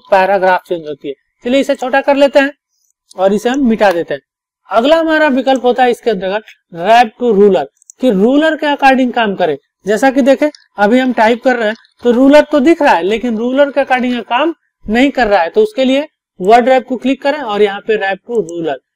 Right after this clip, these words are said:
जैसे ही ruler के पास हमारा text जाएगा automatic वहां से line change हो जाएगा। देख रहे हैं,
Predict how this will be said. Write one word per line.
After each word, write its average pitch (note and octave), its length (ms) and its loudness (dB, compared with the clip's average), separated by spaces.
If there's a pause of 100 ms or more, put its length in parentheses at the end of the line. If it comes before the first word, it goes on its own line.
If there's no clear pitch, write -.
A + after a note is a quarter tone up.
(180)
जैसे G#3 540 -2
ही D#4 60 2
ruler C4 320 2
के B3 80 -2
पास A3+ 300 -4
हमारा G3+ 260 -4
text F#3+ 300 -6
जाएगा F#3 340 -2 (320)
automatic G3 600 -8
वहां F#3 140 -6
से - 120 -8
line F3+ 340 -4 (360)
change A#3 280 0
हो E3+ 100 -6
जाएगा। C3+ 340 -6 (1700)
देख G#3+ 200 -4
रहे D#4 80 0
हैं, E4+ 80 -10